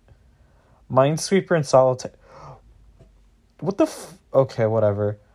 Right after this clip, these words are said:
Minesweeper is better than Solitaire, 'cause Solitaire's stinky.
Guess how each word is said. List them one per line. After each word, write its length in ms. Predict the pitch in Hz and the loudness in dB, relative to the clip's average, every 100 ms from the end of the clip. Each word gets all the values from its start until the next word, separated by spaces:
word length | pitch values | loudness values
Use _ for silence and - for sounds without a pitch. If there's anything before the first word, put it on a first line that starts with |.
| _ _ _ _ _ _ _ - | _ _ _ _ _ _ _ -4
Minesweeper 1000 | 143 139 139 - 127 113 - 110 107 - _ _ - | 0 0 0 -4 -4 -4 -2 -2 -2 -4 _ _ -8
is 160 | 117 | -8
better 300 | 110 123 127 | 0 2 2
than 180 | 123 123 | -2 -6
Solitaire, 920 | - - - - - 117 107 101 107 | -8 -12 -12 -8 2 4 4 -2 -6
'cause 160 | 101 107 | -8 -10
Solitaire's 1000 | - 110 113 - 123 127 143 151 180 196 | -2 0 0 -2 -6 -4 -6 -6 -8 -10
stinky. 960 | - - - 107 101 101 98 98 95 | -14 -18 -8 -8 -6 -8 -8 -8 -8